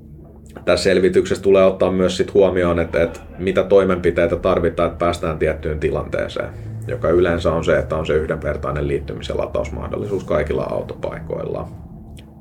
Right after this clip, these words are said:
Ja sit kun tämän selvityksen on tehnyt, niin siitä on myös hyvä olla, olla tiedossa sit se, että miten se tehdään, mitä se urakka sisältää,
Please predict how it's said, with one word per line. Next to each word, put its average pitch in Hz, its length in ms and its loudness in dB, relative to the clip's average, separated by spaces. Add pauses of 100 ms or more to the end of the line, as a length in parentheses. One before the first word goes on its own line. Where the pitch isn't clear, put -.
Ja 87 300 2 (220)
sit 120 180 0
kun 104 120 -2
tämän 117 140 4
selvityksen 123 540 0
on 110 100 -4
tehnyt, 113 340 2
niin 95 140 0
siitä 101 240 4
on 98 80 2
myös 98 240 0
hyvä 98 160 4
olla, 90 380 6 (160)
olla 90 200 4
tiedossa 90 460 4
sit 78 200 0
se, 76 260 2 (360)
että 76 200 -4
miten 87 280 0
se 85 80 -2
tehdään, 90 540 0 (420)
mitä 85 240 -2
se 85 80 0
urakka 85 340 2
sisältää, 76 640 -2